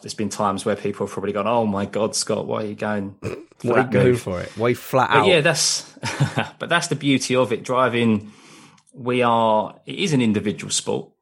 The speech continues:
Speaker 1: to an extent, um, where it is just us against other people and, and the track. And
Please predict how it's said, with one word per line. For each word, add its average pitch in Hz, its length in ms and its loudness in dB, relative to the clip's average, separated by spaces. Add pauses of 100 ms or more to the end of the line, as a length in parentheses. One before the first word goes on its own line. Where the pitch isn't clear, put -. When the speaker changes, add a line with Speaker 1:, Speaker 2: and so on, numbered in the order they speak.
(280)
Speaker 1:
to - 140 -2
an 101 100 0
extent, 113 560 -2
um, 107 380 0
where 110 160 2
it 104 80 -2
is 113 180 -4
just - 220 -4
us 101 260 -2
against - 580 -2 (220)
other 107 180 -2
people 101 460 -4
and, 98 140 -6
and 104 220 -6
the 92 40 -10
track. - 480 -4 (420)
And 110 260 2